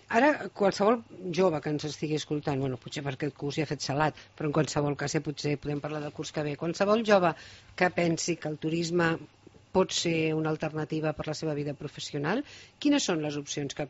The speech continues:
el grup set li, li dona? L'opció purament de restauració, l'opció de la gastronomia, l'opció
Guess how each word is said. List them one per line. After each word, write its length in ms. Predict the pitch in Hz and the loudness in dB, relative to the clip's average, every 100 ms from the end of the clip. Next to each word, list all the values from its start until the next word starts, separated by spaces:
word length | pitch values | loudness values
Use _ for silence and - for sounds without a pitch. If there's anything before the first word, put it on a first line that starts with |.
| - - | -10 -6
el 80 | 151 | -4
grup 180 | 156 156 | -4 -6
set 320 | - 156 143 | -6 -6 -6
li, 220 | 151 147 143 143 | -10 -8 -8 -6
li 160 | 143 | -6
dona? 300 | 131 127 117 - - - - _ - | -6 -8 -8 -12 -20 -20 -20 _ -4
L'opció 460 | 160 160 - 190 196 196 185 175 139 - - | -2 0 0 4 6 6 2 -6 -8 -8 -2
purament 380 | 170 160 160 160 | 0 2 4 2
de 80 | 156 | 0
restauració, 720 | 151 151 160 151 143 160 156 156 156 151 147 139 - 139 143 139 135 127 123 | -2 -4 -4 -4 -4 0 2 2 2 2 0 -2 -6 -10 -10 -10 -10 -12 -12
l'opció 380 | 120 - 147 139 | -14 -10 -6 -4
de 60 | |
la 120 | 131 127 | -4 -6
gastronomia, 720 | 127 147 131 151 233 254 285 330 - - - - | -6 -6 -2 2 4 4 2 -2 -10 -20 -16 -2
l'opció 540 | 170 160 - 175 170 | 0 0 -2 -2 0